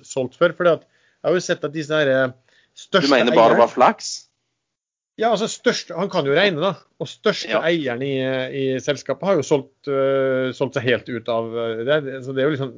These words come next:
Speaker 1: litt, litt eierløst da. Det var jo veldig, når vi begynte å snakke om det, Sven, så var det jo veldig enkelt, altså for ikke mange måneder så var det veldig enkelt å regne på det. De hadde sånn cirka en sytti i cash,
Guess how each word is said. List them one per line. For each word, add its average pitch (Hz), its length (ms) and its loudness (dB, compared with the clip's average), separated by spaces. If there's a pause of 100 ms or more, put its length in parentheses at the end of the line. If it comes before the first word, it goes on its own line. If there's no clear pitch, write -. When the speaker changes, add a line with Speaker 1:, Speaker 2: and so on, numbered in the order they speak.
Speaker 1:
litt, 123 160 -8 (340)
litt 123 220 -8
eierløst 107 480 -4
da. 127 80 -4 (320)
Det 185 80 4
var 202 100 8
jo 175 140 6
veldig, 180 240 2 (240)
når 202 100 -2
vi 202 140 2
begynte 180 240 -4
å - 20 -16
snakke 175 220 -4
om 127 80 -8
det, 117 80 -6
Sven, 170 160 -2
så 180 100 -6
var 165 160 4
det 139 80 -2
jo 160 60 -4
veldig 170 260 -2
enkelt, 131 380 -8
altså 151 240 -4 (400)
for 170 160 4
ikke 170 180 -4
mange 147 220 0
måneder 135 240 -2
så 139 100 -6
var 135 140 2
det 120 80 -4
veldig 127 320 -4
enkelt 117 260 -10
å 117 60 -6
regne 123 240 -4
på 131 160 2
det. 170 80 4 (480)
De 147 80 0
hadde 143 240 0
sånn 127 180 -6
cirka 127 380 -4
en 123 240 -4
sytti 127 420 -6
i 131 60 -12
cash, - 400 -2